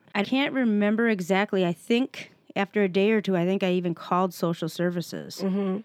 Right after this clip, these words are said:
Speaker 1: to find out, 'cause it, it was like, if it's this serious and now the girls aren't here,
Speaker 2: Right.
Speaker 1: what's going on?
Speaker 2: Right.
Speaker 1: I don't know if it was social services that gave me the answer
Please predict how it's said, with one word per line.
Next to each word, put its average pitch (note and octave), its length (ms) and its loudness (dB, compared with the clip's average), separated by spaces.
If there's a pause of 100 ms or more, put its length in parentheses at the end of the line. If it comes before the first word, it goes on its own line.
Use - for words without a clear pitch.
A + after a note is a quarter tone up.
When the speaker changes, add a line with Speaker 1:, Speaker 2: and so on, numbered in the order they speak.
(340)
Speaker 1:
to G3 100 0
find G3 360 4
out, F#3+ 400 4
'cause G3 200 0
it, G#3 200 2
it G3 60 4
was G#3 260 0
like, G3 340 0 (320)
if G#3+ 140 -2
it's G3+ 160 0
this G#3 320 0
serious A3+ 840 2 (220)
and G#3+ 200 4
now A3 200 4
the A3+ 100 2
girls A3 340 2
aren't F#3 220 4
here, G#3 560 2
Speaker 2:
Right. F#3 400 -2
Speaker 1:
what's G#3+ 300 2
going G3+ 340 4
on? G3 440 0 (180)
Speaker 2:
Right. F#3+ 360 -4 (640)
Speaker 1:
I G#3 80 0
don't A3 160 2
know A3 120 4
if G#3+ 120 0
it G3 60 4
was F3+ 120 0
social G#3 320 0
services C#4 600 0
that A#3 160 0
gave B3 280 2
me A#3+ 240 2
the G3 240 0
answer A3+ 760 0